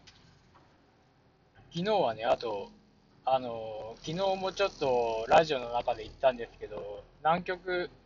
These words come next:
ゴジラっていう劇団の人がインスタライブとかやってて、それもずっと見てたんで、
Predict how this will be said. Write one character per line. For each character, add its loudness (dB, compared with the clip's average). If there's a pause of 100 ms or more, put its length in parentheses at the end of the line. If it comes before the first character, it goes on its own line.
ゴ 0
ジ -2
ラ 6
っ -6
て -14
い -8 (240)
う -14 (260)
劇 -8
団 0
の -4
人 -4
が -2 (920)
イ -6
ン -6
ス -18
タ 4
ラ 8
イ 2
ブ -6
と -6
か -4
や -2
っ -10
て -16
て、 -4 (1400)
そ 4
れ 4 (120)
も -12
ず -8
っ -4
と -2
見 -4
て 0
た -2
ん -12
で、 -12